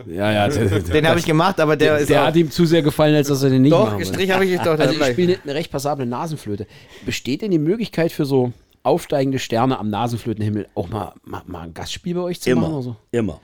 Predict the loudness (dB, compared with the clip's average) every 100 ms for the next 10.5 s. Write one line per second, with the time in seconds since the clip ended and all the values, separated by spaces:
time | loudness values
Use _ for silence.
0 | _ _ -6 -4 -2 -4 -4 0 -2 0
1 | -2 0 -2 -2 -2 -2 -6 -2 -2 0
2 | 0 0 0 -2 -6 -6 -6 -6 -12 _
3 | _ _ 0 2 2 0 0 -2 -2 -4
4 | -6 -10 -10 -12 -10 -10 -8 -8 -6 -4
5 | -4 0 0 2 2 0 0 -6 _ 0
6 | 2 0 -2 -6 -10 -8 -8 -6 -8 -2
7 | -2 -2 -6 -2 2 2 2 -6 -20 _
8 | _ -10 -8 -8 -6 -8 -4 -4 -2 -4
9 | -6 -4 -2 -4 -2 -4 -4 -4 -4 -6
10 | -10 -8 -4 -4